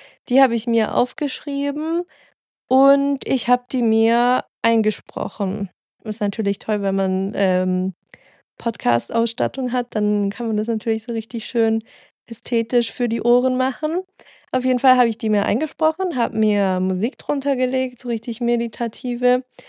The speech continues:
Und dann ist es so ein zweieinhalb Minuten Track geworden. Und den kann man sich jetzt easy morgens nach dem Aufwachen anhören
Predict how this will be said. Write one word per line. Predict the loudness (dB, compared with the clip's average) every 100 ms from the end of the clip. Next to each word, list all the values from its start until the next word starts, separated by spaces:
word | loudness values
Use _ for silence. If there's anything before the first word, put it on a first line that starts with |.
| -20 _ _ -2
Und | 2 4 4 4
dann | 2 0
ist | 0
es | -4 -4
so | -2
ein | 0
zweieinhalb | -2 -2 -2 0 -2 -2
Minuten | -2 -2 -4 -4
Track | 0 0
geworden. | 0 -2 2 2 2 0 -2 -8 -20 _ 2
Und | 6 6
den | 6 4
kann | 4 2
man | 2 2
sich | 0 -2
jetzt | -4 -4 -4
easy | -2 0 0 0 0 0
morgens | 0 2 2 0 -4 -4
nach | -6
dem | -4
Aufwachen | -6 -4 -6 -4 -6 -4
anhören | -2 -2 0 0 2 0